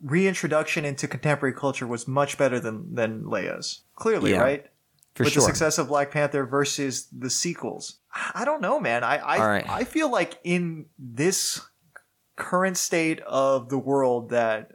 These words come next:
Speaker 1: uh, Black Panther
Speaker 2: We need Black Panther more, yeah.
Speaker 1: is not even that we need him more, that he just is more iconic at this point than Leia.
Speaker 2: I would say nineteen eighties needed Leia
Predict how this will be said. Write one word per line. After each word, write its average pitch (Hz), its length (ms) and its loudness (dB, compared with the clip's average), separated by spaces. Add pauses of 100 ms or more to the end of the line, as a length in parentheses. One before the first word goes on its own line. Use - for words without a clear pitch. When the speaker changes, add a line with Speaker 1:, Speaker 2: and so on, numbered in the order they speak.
Speaker 1:
uh, - 160 -18
Black 147 320 0
Panther 139 640 0 (400)
Speaker 2:
We 139 160 4
need 131 160 4
Black 113 240 2
Panther 101 320 4
more, 92 460 0
yeah. 87 240 -6 (120)
Speaker 1:
is 147 300 -2
not 254 220 2
even 247 120 2
that 185 120 4
we 139 80 -2
need 208 120 0
him 262 60 0
more, 127 140 0
that 139 160 0
he 160 100 -2
just 160 300 -4
is 156 200 0
more 147 240 2
iconic 151 380 0
at 120 100 -6
this 139 140 -4
point 135 240 -6
than 123 100 -4
Leia. 131 340 -4 (540)
Speaker 2:
I 143 80 2
would 185 140 0
say 127 220 2
nineteen 113 420 0
eighties 98 420 2
needed 98 300 0
Leia 95 480 -2